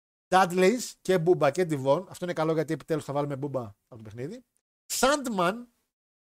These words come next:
και C M Punk. Ξεκάθαρα E C W Edition. Έτσι.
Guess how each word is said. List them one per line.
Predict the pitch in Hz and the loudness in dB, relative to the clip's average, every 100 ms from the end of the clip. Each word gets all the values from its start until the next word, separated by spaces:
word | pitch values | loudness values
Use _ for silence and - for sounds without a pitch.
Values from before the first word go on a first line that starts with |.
| _ _ _ _ _ _ _ | _ _ _ _ _ _ _
και | 208 | -2
C | 190 285 269 | 0 0 0
M | - | 2
Punk. | 208 135 104 _ _ _ _ _ _ _ _ _ _ _ _ _ | 0 0 -12 _ _ _ _ _ _ _ _ _ _ _ _ _
Ξεκάθαρα | - 190 170 185 165 143 | -6 -4 4 4 4 -2
E | |
C | 139 139 139 | -2 0 0
W | 123 120 123 | 0 -6 -6
Edition. | 160 - - 220 - _ _ _ _ _ _ - - | -6 -10 -4 -4 -4 _ _ _ _ _ _ -20 -8
Έτσι. | 233 185 | -4 -4